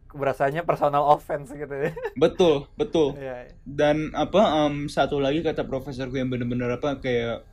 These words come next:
Speaker 2: gua ambil sampai hari ini, even for, like, other jobs, even for, like, you know, like, you don't have to be a filmmaker, tapi kayak gua rasa ini kayak bener-bener associated with every single job.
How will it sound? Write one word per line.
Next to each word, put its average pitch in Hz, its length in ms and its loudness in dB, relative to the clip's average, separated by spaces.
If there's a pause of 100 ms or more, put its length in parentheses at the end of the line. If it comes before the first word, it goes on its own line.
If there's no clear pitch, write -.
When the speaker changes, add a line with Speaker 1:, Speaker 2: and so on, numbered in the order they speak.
(140)
Speaker 2:
gua 120 320 0
ambil 120 320 0
sampai 113 160 -4
hari 117 220 -2 (100)
ini, 156 320 -4
even 123 240 -6
for, 123 160 -4
like, 117 160 -2
other 120 240 -2
jobs, 120 320 -4
even 151 240 -2
for, 147 160 0
like, 127 320 -2 (240)
you 143 160 -4
know, 135 80 2
like, 123 240 -2 (160)
you 131 320 -6
don't 147 160 0
have 165 160 -2
to 151 80 -4
be 139 160 -2
a 127 60 -4
filmmaker, 135 420 -2
tapi 127 240 -6
kayak 127 320 0
gua 127 240 0
rasa 151 80 -4
ini 143 160 -2
kayak 127 240 -4
bener-bener 117 400 -4 (400)
associated 127 720 -4
with 120 80 -10
every 127 240 -2
single 117 240 -6
job. 120 320 -4